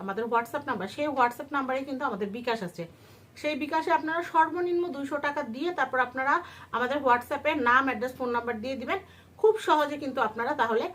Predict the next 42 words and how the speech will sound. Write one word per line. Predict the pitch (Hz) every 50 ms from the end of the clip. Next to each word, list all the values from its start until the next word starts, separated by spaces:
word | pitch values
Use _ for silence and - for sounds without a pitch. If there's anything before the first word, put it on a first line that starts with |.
| - - - - - - 233
অর্ডার | 240 254 254 254
প্লেস | 170 156 - - -
করতে | - - 190 180 175
পারবেন। | 160 156 160 160 - - - - - - - -
কোনটা | 330 339 370 349 - 381 381 392 381
দিয়ে, | 330 330 330 311 - -
কোন | 320 339 349 349 320
পার্টসটা | 285 285 285 - - - 302 285
দিয়ে | 302 302 302 294 - -
কি | 349 359 370 370 359
কাজ | 311 311 311 - -
করা | 233 208 208 196 170
যায়, | 190 196 - -
সব | 302 285 277 - -
কিছু | 339 - - 339 302
আমরা | 277 269 269 - - 254 285
A | 285 -
to | 294 277 240 214
Z | 240 262 277 - - -
টোটাল | 233 220 220 226 220 220 233
কিন্তু | 226 226 262 247
আপনাদেরকে | - 190 185 175 185 185 - 226 220 -
জানিয়ে | 240 233 226 202 180 160
দিয়েছি। | 156 151 - - - - - - - - - - -
তাই | 277 254 - 269
আশা | 277 - 359 339 -
করি | 330 311 330 349 - - - 247
এই | 247 247 240 -
প্রোডাক্টটা | 247 240 233 254 262 262 - 294 277
নিয়ে | 277 294 262 202
আপনাদের | 202 - 202 196 185 196 - - 226 226
আর | 240 240 240 -
কোনো | 240 220 226 247 254 254
প্রশ্ন | - 220 220 214 - 220 214 214 208 220
মনে | 226 247 226
হয় | 240 226 208 185
নাই। | 170 165 175 214
যদি | 240 233 294 294
কোনো | 359 370 359 359
প্রশ্ন | 339 339 359 359 349 -
থাকে, | 339 330 330 415 440 - - - - - - - - 226 254
আমাদের | 262 269 269